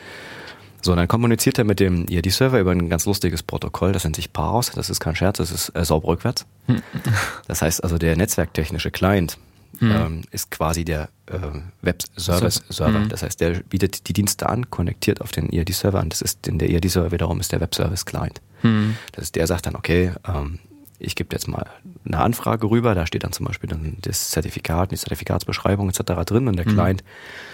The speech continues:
Speaker 1: sagt dann, okay, ähm, habe ich jetzt alles, bitte, lieber Anwender, äh, leg mal einen Ausweis auf.
Speaker 2: Hm.
Speaker 1: Dann schließt das ein Lesegerät an, legt einen Ausweis auf und dann sagt, okay. Und dann ist der nächste Schritt, dass, ähm, die pin verifiziert wird.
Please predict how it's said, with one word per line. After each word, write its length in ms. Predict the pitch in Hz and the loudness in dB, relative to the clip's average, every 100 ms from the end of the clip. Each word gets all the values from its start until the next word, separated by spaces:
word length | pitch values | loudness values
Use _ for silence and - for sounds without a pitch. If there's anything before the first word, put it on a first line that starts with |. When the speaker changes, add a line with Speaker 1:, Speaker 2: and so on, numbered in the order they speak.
| - | -6
Speaker 1:
sagt 200 | - 92 | -4 -2
dann, 80 | 87 | 0
okay, 280 | - 156 180 _ - | 0 0 -4 _ -10
ähm, 480 | - 90 87 85 92 - | -4 -2 -2 -4 -8 -4
habe 140 | 98 139 | 0 0
ich 80 | |
jetzt 160 | 143 - | -2 -4
alles, 360 | 131 127 - - 95 | -2 0 -2 -4 -4
bitte, 240 | 85 101 98 | -2 2 2
lieber 220 | 98 92 | 2 2
Anwender, 500 | 92 90 92 92 - | 2 2 2 2 0
äh, 80 | 85 | -2
leg 200 | 82 - | -2 -4
mal 80 | 90 | -2
einen 100 | 78 | -2
Ausweis 300 | 87 87 80 | 0 0 -2
auf. 220 | - - - - - - - | -4 -6 -12 -18 -20 -20 -4
Speaker 2:
Hm. 380 | - 113 104 107 - | 2 4 2 0 -4
Speaker 1:
Dann 120 | 82 | -8
schließt 260 | - 95 - | -6 -6 -6
das 160 | - | -8
ein 80 | - | -4
Lesegerät 400 | 92 104 95 98 | -4 -2 -2 -2
an, 160 | 95 90 | -4 -6
legt 160 | 95 | -8
einen 80 | - | -8
Ausweis 300 | 98 98 98 | -4 -4 -2
auf 200 | - 92 | -2 -2
und 60 | 87 | -2
dann 80 | |
sagt, 140 | 87 - | -6 -8
okay. 260 | - 107 - - - - - - - - | -4 -4 -4 -14 -20 -18 -16 -16 -16 -2
Und 60 | |
dann 220 | 85 85 - - - | 2 2 0 -10 -12
ist 140 | - 87 | -2 4
der 60 | |
nächste 240 | 92 120 123 | 4 4 2
Schritt, 360 | - 117 - - | 0 -2 -4 -4
dass, 320 | 90 - - | -2 -2 0
ähm, 440 | 80 80 78 76 73 - | 0 0 -2 -6 -10 -12
die 240 | 87 - | -6 -4
pin 200 | - 101 | 2 2
verifiziert 580 | 110 117 107 107 127 123 | 2 0 -2 -2 -2 -2
wird. 140 | 156 | -6